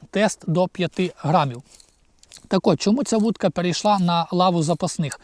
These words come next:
Тому що це є настільки тендітний та ніжний екземпляр, який не має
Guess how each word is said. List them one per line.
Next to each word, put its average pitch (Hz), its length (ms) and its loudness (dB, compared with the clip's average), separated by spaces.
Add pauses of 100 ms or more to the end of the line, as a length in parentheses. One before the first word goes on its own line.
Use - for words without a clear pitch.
(480)
Тому 262 220 4
що 254 120 -2
це - 180 -2
є 247 120 2
настільки 220 580 0
тендітний 202 760 4
та 190 160 -2
ніжний 196 480 2
екземпляр, 202 640 0
який 190 380 -2
не 226 140 4
має 233 300 0